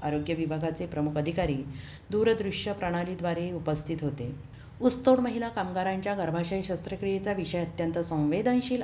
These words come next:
आणि गंभीर असल्याचं नमूद करत शासनाने घालून दिलेल्या कार्यपद्धतीनुसार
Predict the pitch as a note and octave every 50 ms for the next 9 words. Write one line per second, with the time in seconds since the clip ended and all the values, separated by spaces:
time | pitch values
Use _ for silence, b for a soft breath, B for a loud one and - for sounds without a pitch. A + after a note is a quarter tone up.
0 | - - D#3+ D#3 D#3+ D#3 D3 C#3+ C#3+ C#3+ D#3 G#3+ B3 G#3 - - F3 E3 D#3+ G3
1 | G3+ G3+ D#3+ C3 C3 B2+ - - - - - - - - - - - - - -
2 | - - - - - D#3+ C#3 - D#3 D3 D3 D3 D#3 D#3 D3 D3+ C#3 C#3+ D3 D3+
3 | D3 D3 D3+ D3+ D#3 D#3 D#3 D3 C#3+ D3+ D3+ D3+ D3+ C3 B2 C#3+ C#3+ - E3 D#3
4 | D#3 D3 - F#3 F#3+ F#3